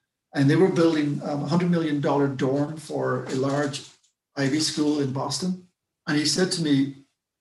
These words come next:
they put fifteen to twenty percent, fifteen to twenty, twenty million dollars set aside as contingency, just in case, weather, bad product, you know, delays, whatever. He goes,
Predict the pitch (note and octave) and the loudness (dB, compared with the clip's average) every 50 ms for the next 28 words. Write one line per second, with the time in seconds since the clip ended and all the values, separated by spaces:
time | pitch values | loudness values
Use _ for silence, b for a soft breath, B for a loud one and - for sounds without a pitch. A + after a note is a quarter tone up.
0 | _ - D#3+ E3+ G3 G3 - G#3 - - - - F#3+ F3+ F#3 - - F#3 F3+ F3 | _ 0 2 2 4 4 2 -2 -4 -4 -2 0 0 0 0 -2 -2 0 2 2
1 | E3+ - - - - - D#3+ D#3+ D#3 D3+ C#3+ C#3+ - - C#3 C3+ - - D3 C#3+ | 2 0 -2 -6 -6 -4 -4 -2 0 0 -2 -4 -6 -6 -4 -2 -2 -2 -2 -2
2 | B2 A2+ - - _ _ _ _ _ _ _ _ - C#3+ C#3+ C#3+ D#3+ D3+ - - | -4 -4 -8 -14 _ _ _ _ _ _ _ _ -4 -2 -2 -2 -4 -8 -8 -10
3 | - - - D3+ C#3+ - D3+ D3 - - - C#3+ D3 D3 D3 C#3 C#3 C3+ C3+ C3+ | -12 -12 -10 -8 -8 -8 -10 -12 -14 -12 -6 -2 0 0 2 2 2 2 2 2
4 | C3 B2+ A#2+ A#2+ A#2+ B2 C3 C3 C3 C3 B2+ B2+ - - - D3 D3+ C#3+ - - | 2 2 0 0 -2 -2 -4 -6 -6 -6 -6 -6 -4 -2 -2 -2 0 0 0 -2
5 | C#3+ C3 B2 A#2+ A#2+ - - b b b b _ _ - B2+ C3 C3+ - - - | -2 -2 -2 -4 -6 -8 -10 b b b b _ _ -4 -2 0 0 -2 -2 -2
6 | C#3 C3 B2 B2 - - D3 D3 C#3 B2 A#2 A#2+ G#2 - - F2 - - _ _ | -2 -2 -2 -2 -4 -2 -2 0 0 0 -2 -4 -6 -8 -8 -10 -14 -16 _ _
7 | _ _ _ - C#3+ D#3 D#3+ - G#3+ A3 G#3 G#3 - A#2+ G#2+ - - - - _ | _ _ _ -4 -4 -2 -2 -2 -2 -2 -4 -4 -4 -6 -8 -10 -12 -14 -16 _
8 | _ _ _ _ _ _ - - C3+ C#3+ D3 D3 D3 D#3 D3+ D3 D3 D3 C#3+ D3 | _ _ _ _ _ _ -6 -2 0 2 4 4 4 4 4 4 4 4 4 2
9 | C3+ B2+ - - - _ _ _ _ _ _ _ _ _ _ - A#2 A2 - - | 2 0 -4 -12 -18 _ _ _ _ _ _ _ _ _ _ -4 -2 -2 -2 -4
10 | - - E3 E3 D#3 D#3 D3 C#3+ - - - - - - C3 B2 G#2+ G2+ G2 - | -4 -2 0 0 2 0 0 -2 -4 -8 -16 -18 -12 -8 -6 -6 -6 -8 -10 -14
11 | - - C4 E3 B2+ C#3+ C3+ C3 C3 C3+ C3+ C3+ - - C3+ B2+ A2+ A2+ G#2+ G#2 | -16 -16 -12 -6 -2 0 0 0 2 0 0 -2 -2 -4 -6 -8 -10 -12 -12 -16
12 | G#2 - _ _ _ _ _ _ _ _ _ _ _ _ _ - E3+ D#3+ D3 D#3 | -18 -20 _ _ _ _ _ _ _ _ _ _ _ _ _ -8 -4 -2 0 0
13 | D3+ D3+ D3 C#3 - - - - | 2 2 0 0 -2 -4 -12 -16